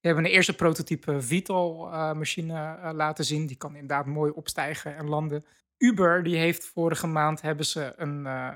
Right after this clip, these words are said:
een summit gehouden. Een, een bijeenkomst waarin ze hun plannen hebben laten zien voor een systeem wat ze in tweeduizend twintig willen gaan lanceren.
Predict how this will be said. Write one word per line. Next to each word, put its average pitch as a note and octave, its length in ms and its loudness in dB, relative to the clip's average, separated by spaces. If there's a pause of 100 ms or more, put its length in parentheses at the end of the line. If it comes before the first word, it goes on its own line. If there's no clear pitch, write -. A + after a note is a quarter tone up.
een D3 200 -12
summit G3+ 480 0
gehouden. E3 560 0
Een, D3 160 -8
een C#3+ 320 -12
bijeenkomst D3+ 560 -2
waarin D3 180 0
ze - 60 -4
hun C#3+ 120 0
plannen E3 300 2
hebben C#3+ 320 -2
laten C#3+ 300 -2
zien D3 260 -4
voor C#3 440 -6 (640)
een C#3+ 200 -4
systeem D#3 560 2
wat D3+ 200 2
ze D3 260 -6 (100)
in D#3+ 180 -2
tweeduizend D#3 540 0
twintig A3 600 0
willen D3+ 280 -2
gaan D#3 260 -4
lanceren. D#3+ 540 -6